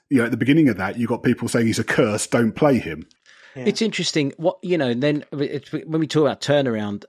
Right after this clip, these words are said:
Speaker 3: uh, point, I mean, d-, you know, you've described a twelve month turnaround point, which I think would be equally accurate.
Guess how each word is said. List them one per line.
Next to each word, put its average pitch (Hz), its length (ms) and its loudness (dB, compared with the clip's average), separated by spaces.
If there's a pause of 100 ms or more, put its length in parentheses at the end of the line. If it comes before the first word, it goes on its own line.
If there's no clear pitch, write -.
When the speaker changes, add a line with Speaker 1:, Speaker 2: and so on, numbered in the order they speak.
Speaker 3:
uh, 110 320 -4
point, 104 400 -6
I 123 80 -6
mean, 113 400 -2
d-, 117 100 -12 (460)
you 95 200 -4
know, 123 80 0
you've 123 280 -4
described 113 420 -4
a 107 60 -10
twelve 127 340 -4
month 143 400 -4
turnaround 98 480 -8
point, 98 180 -10
which 92 140 -12
I 95 60 -10
think 117 200 -10
would 95 120 -12
be 107 260 -8
equally 107 360 -4
accurate. 101 480 -8